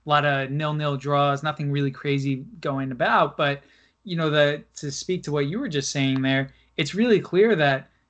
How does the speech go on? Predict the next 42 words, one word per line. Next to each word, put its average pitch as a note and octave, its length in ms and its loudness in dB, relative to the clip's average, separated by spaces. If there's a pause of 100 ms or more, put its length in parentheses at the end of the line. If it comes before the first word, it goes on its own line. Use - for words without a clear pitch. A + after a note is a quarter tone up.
you D3+ 160 -2
can E3 480 -2 (120)
work D#3 260 -2
out F#3+ 140 4
at D3 100 4
home D#3+ 300 -2
as C#3 100 -4
much D#3 160 -4
as C#3 140 -4
you C#3 80 0
need F3+ 240 0
to, D3 140 2
but C3+ 240 -2
the D3 100 -2
importance D3 600 -2
of C#3+ 120 0
a C3 40 -4
good C#3+ 300 0
backroom C3+ 540 -2
staff D3 500 0
is C3+ 100 -10
so C#3+ 320 -4
evident B2+ 460 -4
in C3 80 -14
times B2 380 -10
like A#2 200 -12
this, B2 380 -8
you C3 100 -14
know? B2 240 -8 (440)
So F3+ 180 4
do D#3 80 4
you A3 180 6
think A#3 260 2
that F3 120 2
there F3 140 2
were E3 100 4
a D3+ 80 6
lot C#3 260 4
less C#3+ 220 -2
injuries D3+ 320 0
because, C#3 580 -2 (480)
it, D#3 140 -8